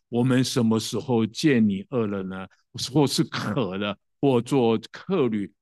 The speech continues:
或赤身露体，或病了，或在监里。”他们的眼睛上面呢，是有一个滤镜的，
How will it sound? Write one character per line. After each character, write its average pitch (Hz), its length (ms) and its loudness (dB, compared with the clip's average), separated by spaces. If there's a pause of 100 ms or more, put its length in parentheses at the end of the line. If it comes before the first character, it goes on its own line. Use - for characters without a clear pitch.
或 143 120 -2
赤 127 240 -4
身 120 260 -2
露 120 180 2
体， 98 280 -8 (160)
或 113 140 2
病 110 320 2
了， 92 140 -4 (140)
或 120 120 -4
在 98 160 -6
监 95 280 -6
里。” 82 160 -12 (1200)
他 143 80 -4
们 156 120 2
的 147 80 2
眼 120 640 2
睛 170 340 0
上 165 220 -2
面 147 200 -2
呢， 123 160 -4
是 147 200 -6
有 131 100 0
一 147 40 0
个 147 140 -2
滤 160 260 0
镜 131 360 -4
的， 90 220 -10